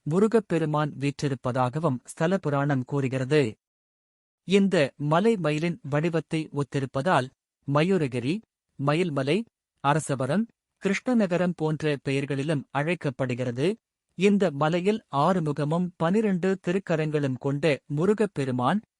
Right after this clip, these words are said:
வள்ளி தெய்வானையுடன் சண்முகநாதர் என்ற பெயருடன் அருள்பாலிக்கிறார். செட்டி முருகன், குன்றையூருடையான்,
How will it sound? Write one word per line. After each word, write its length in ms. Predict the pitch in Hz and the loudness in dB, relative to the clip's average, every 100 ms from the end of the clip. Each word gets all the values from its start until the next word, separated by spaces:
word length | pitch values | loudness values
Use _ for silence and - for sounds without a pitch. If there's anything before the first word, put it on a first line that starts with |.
| _ _ | _ _
வள்ளி 400 | 147 180 214 226 | 2 4 4 0
தெய்வானையுடன் 840 | 147 135 151 151 143 131 143 185 - - | 0 -2 0 0 0 -2 0 -2 -4 -4
சண்முகநாதர் 800 | 170 185 196 185 160 151 165 170 | 0 2 2 0 0 0 0 -4
என்ற 380 | 147 135 131 127 | -4 -2 -2 -4
பெயருடன் 580 | - 135 139 143 143 - 151 | -2 -2 0 0 -2 -2 -2
அருள்பாலிக்கிறார். 840 | 170 139 131 117 120 143 151 131 - _ _ _ _ _ _ _ _ | -2 0 0 -2 -4 0 2 0 -4 _ _ _ _ _ _ _ _
செட்டி 440 | - - 208 - 196 | -4 0 0 0 0
முருகன், 500 | 156 143 151 190 - _ _ 196 | 0 0 0 -2 -4 _ _ 2
குன்றையூருடையான், 920 | 220 226 247 226 175 147 143 147 202 | 2 2 2 4 2 0 0 0 0